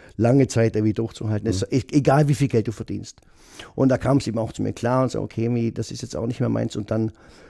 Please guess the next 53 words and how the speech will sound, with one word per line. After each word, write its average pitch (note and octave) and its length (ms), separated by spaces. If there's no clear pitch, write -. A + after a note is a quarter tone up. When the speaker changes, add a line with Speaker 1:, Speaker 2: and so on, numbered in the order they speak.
Speaker 1:
war E3 200
ich - 100
so F3+ 120
ein D#3+ 100
Jahr F3 180
ein A3+ 60
bisschen F3+ 240
in D#3+ 100
der, D#3 120
in C#3 60
so D3 140
einer, C3+ 140
in B2+ 100
so C3+ 140
einer B2 180
Vakuumsituation, D3+ 960
glaub C3+ 220
ich, - 100
da, A2+ 180
weil C3+ 100
du C#3+ 100
zweifelst D#3 420
nachher B2 240
auch A#2 60
an A2 60
vielem, E3+ 380
dass A#2+ 180
sich G#2 120
alles B2+ 180
verändert D3 520
und A2+ 180
dann A2+ 220
bist A#2+ 160
du A#2+ 40
noch A2+ 120
nicht A2 160
am G#2 100
Ende A2+ 200
deiner G#2+ 220
Zeit D#3 380
und A2+ 160
da A2 160
du - 60
stellst - 300
viele F3 180
Fragen, F#3+ 320
klar, E3 160
da D#3 100
war C#3+ 120
mir D3 100
ja C3+ 100
auch B2+ 60
das A#2 220